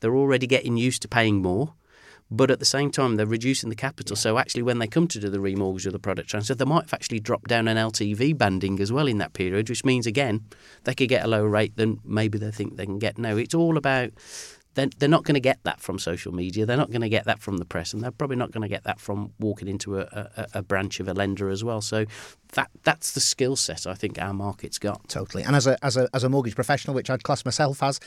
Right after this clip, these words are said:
Speaker 2: I still go and use a broker because the broker knows all the routes to market, knows things that we don't know. Um, and I think when you've got Martin Lewis advising his, his sort of listeners and viewers to say, "Go and find yourself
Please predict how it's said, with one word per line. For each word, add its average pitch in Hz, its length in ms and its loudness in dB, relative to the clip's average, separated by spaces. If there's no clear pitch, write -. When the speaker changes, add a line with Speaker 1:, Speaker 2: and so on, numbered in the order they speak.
Speaker 2:
I 110 120 0
still 110 180 -2
go 113 140 0
and 110 100 2
use 107 140 0
a 107 40 -4
broker 98 360 -6
because 113 200 -2
the - 80 -4
broker 110 340 -2
knows 107 320 0
all 127 200 2
the 120 80 2
routes 113 220 0
to 120 100 -2
market, 110 400 0
knows 120 220 -4
things 143 200 -2
that 131 120 -4
we 156 140 0
don't 113 240 2
know. 104 200 -2
Um, 120 240 4
and - 20 -10
I 139 100 0
think 139 160 -2
when 139 100 2
you've 135 100 2
got 143 120 6
Martin 143 400 6
Lewis 127 280 4
advising 120 440 2
his, 113 260 -4
his 117 140 -4
sort 120 180 -4
of 113 80 -2
listeners 117 400 -2
and 120 140 -2
viewers 117 280 0
to - 80 -8
say, 120 200 -4
"Go 123 220 2
and 113 100 0
find 120 200 2
yourself 117 380 -2